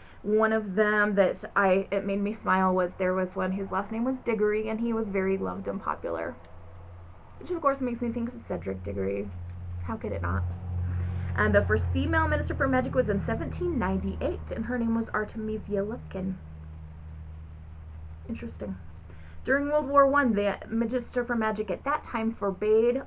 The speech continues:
all the wizards and witches from joining in any of the war action, but of course, thousands of them went against him and aided the Muggles wherever they could, which I thought was just charming.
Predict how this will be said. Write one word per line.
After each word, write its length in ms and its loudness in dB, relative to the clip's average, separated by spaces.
all 320 8
the 100 2
wizards 320 2
and 120 -2
witches 280 -4
from 300 2
joining 400 6
in 120 4
any 320 0
of 200 0
the 140 0
war 400 4
action, 500 -2
but 140 6
of 120 4
course, 260 2
thousands 480 4
of 120 2
them 180 6
went 200 2
against 360 -2
him 240 0
and 180 -2
aided 260 0
the 60 2
Muggles 300 2
wherever 320 2
they 120 -2
could, 220 -10
which 220 -4
I 60 -4
thought 240 -4
was 180 -6
just 320 -16
charming. 460 -8